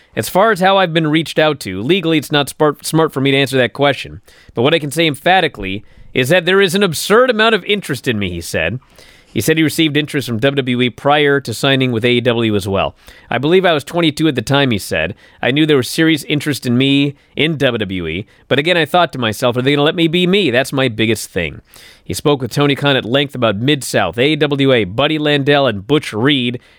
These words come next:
and realized the A W president understood him. He continues to be a fan of W W E's product, however. "I think they're doing great. I love everything W W E is doing.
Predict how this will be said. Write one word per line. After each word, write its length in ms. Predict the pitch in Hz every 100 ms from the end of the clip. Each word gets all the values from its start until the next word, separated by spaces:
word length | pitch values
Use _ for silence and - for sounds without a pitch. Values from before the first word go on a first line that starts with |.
| -
and 160 | 104
realized 540 | 117 151 156 156 151 113
the 240 | 123 147
A 20 |
W 300 | 147 147 143
president 480 | 135 147 135 143 151
understood 460 | 151 139 - 156 135
him. 260 | 101 73 - _ _
He 140 | -
continues 360 | 98 113 139 135
to 80 | 131
be 120 | 123
a 40 | 113
fan 280 | 131 131
of 80 | 135
W 180 | 120 123
W 240 | 135 139
E's 140 | 151 143
product, 420 | - 175 180 127
however. 440 | 101 95 78 131 - -
"I 140 | - 254
think 240 | 214 196
they're 140 | 196 202
doing 220 | 208 202
great. 360 | 202 226 160 _
I 140 | 175 214
love 200 | 202 175
everything 360 | 180 156 151
W 180 | 139 143
W 300 | 139 131 127
E 80 | 117
is 100 | 95
doing. 340 | 110 95 71